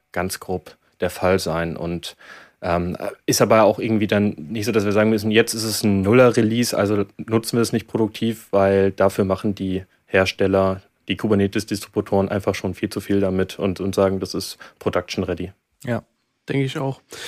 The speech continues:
Speaker 2: Ähm, unter den, den Adopters ist zum Beispiel auch Killer Coder gelistet. Diejenigen unter euch, die vielleicht schon mal ein C K A, äh, gemacht haben und da in der Vorbereitung bei Killer S H gelandet sind, haben da vielleicht schon mal gespielt und auch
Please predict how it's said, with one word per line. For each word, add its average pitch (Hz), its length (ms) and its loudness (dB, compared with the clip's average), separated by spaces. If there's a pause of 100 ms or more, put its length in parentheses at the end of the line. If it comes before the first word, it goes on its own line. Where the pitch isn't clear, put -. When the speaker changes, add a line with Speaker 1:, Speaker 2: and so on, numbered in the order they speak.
(280)
Speaker 2:
Ähm, 135 240 6
unter 220 200 6
den, 180 340 6
den 156 380 4
Adopters 151 540 2
ist - 180 -4
zum 156 160 0
Beispiel 143 320 0
auch 139 200 2
Killer 220 280 0
Coder 120 440 -2
gelistet. 120 720 -4
Diejenigen 151 460 0
unter 131 220 0
euch, - 200 0
die 165 120 -4
vielleicht 147 320 -2
schon 156 120 -2
mal 139 80 2
ein 139 80 0
C - 160 -4
K 143 140 -4
A, 151 680 0
äh, 131 100 0
gemacht 131 340 0
haben 139 240 0
und 131 140 -2
da 135 100 2
in 135 60 2
der 135 100 2
Vorbereitung 139 680 0
bei 127 120 -2
Killer - 280 -6
S - 160 -4
H 131 140 -2
gelandet 127 400 -6
sind, - 260 -2 (1160)
haben 180 200 6
da 226 100 8
vielleicht 180 600 0
schon 196 100 0
mal 170 60 2
gespielt 190 420 -2
und 185 140 -2
auch 160 160 2